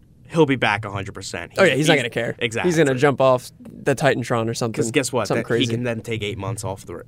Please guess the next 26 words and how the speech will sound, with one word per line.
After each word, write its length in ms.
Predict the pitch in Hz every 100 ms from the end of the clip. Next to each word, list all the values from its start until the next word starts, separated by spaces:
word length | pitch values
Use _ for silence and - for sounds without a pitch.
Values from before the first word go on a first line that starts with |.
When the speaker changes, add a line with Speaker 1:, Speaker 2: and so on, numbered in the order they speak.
| - 156
Speaker 2:
Oh, 60 |
Speaker 1:
from 20 | 143
the 40 |
Speaker 2:
absolutely. 380 | 139 143 165 123
Speaker 1:
ring. 160 | 104 113
Speaker 2:
And 180 | 131
nobody 240 | 127 127 131
will 100 | 131
care. 240 | 156 113 123
Yeah. 60 |
Speaker 1:
Exactly. 500 | 127 107 95 - - - -
Because 180 | 165 160
he's 100 | 165
not 120 | 160
gonna 100 | 156
have 80 | 143
to 80 | 160
wrestle 240 | 175 151
again 100 | 135 131
Speaker 2:
Right. 40 |
Speaker 1:
until 240 | 123 139 131 - - -
probably 540 | - 127 117 123 127
SummerSlam. 220 | 127 127
Speaker 2:
SummerSlam, 280 | 117 110 107 -
yeah. 100 | -
Speaker 1:
Right. 200 | - -